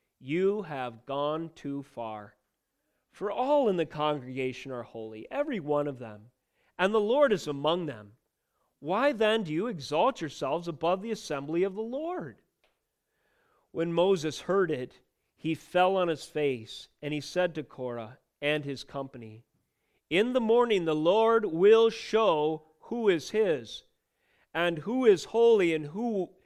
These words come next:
will bring him near to him, and will bring him near to him. The one whom he chooses will bring near to him. Do this, take censers, Korah and all his company, put fire in them,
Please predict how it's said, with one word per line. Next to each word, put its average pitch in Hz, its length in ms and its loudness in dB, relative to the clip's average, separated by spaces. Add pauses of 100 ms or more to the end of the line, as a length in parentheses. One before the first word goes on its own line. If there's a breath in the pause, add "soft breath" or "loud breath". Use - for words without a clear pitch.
(140 soft breath)
will 185 220 4
bring 185 440 4
him 160 380 -4
near 190 240 2
to 151 180 -10
him, 117 300 -12 (1080)
and 160 160 -6
will 160 120 2
bring 190 320 0
him 160 340 -2
near 185 220 -2
to 139 180 -10
him. 113 220 -14 (1000)
The - 80 -6
one 208 300 6
whom 202 180 4
he 214 160 -2
chooses 147 720 -4 (100)
will 160 200 2
bring 190 480 0
near 185 260 2
to 147 120 -12
him. 131 360 -6 (500)
Do 233 200 0
this, 156 340 2
take 208 240 0
censers, 185 500 -2
Korah 226 300 2
and 196 80 2
all 190 140 4
his 233 120 -2
company, 190 360 0
put - 320 -4
fire 214 280 6
in 170 140 0
them, 180 220 2